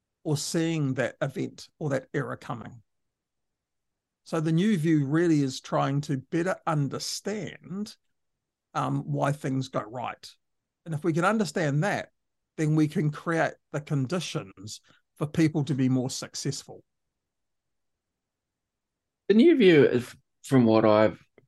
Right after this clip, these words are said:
Speaker 2: seen and read and, uh, heard, um, encourages safety practitioners to basically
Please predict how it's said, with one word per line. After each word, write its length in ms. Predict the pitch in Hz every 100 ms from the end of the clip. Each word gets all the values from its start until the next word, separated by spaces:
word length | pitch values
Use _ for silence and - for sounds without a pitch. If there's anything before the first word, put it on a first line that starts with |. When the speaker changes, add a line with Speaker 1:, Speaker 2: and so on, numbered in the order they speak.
| _
Speaker 2:
seen 400 | - - 101 101
and 160 | 87 82
read 340 | 85 87 90
and, 280 | 76 80 -
uh, 320 | 78 78 - - - -
heard, 500 | 107 92 80 - - _ - - - -
um, 520 | - 113 107 107 - - _ _ _ _ _
encourages 640 | 131 - 165 180 180 131 -
safety 360 | - 120 -
practitioners 800 | - 107 98 110 - 110 104 -
to 640 | - 107 104 101 101 - - _
basically 840 | - 110 107 - - 98 95 95